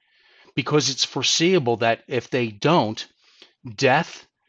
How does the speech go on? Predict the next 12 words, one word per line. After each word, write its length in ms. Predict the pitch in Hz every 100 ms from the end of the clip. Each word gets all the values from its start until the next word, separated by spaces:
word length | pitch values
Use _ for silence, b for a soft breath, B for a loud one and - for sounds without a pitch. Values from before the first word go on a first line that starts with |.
| _ _ _ _
and 320 | 123 117 120 -
incredibly 720 | 123 - 151 151 139 131 123
serious 720 | - 151 143 135 127 120 -
life-altering 840 | 123 143 143 135 127 - 123 120 117
injuries 540 | 147 175 131 123 110
can 180 | - 131
occur 480 | 107 - 156 139 120
if 180 | 117
they 140 | - 104
don't. 460 | 98 98 92 - - _ _ _ _ _ _ _ _ _ _ _ - B B B B B
And 120 | 143
so, 360 | - 165 147 -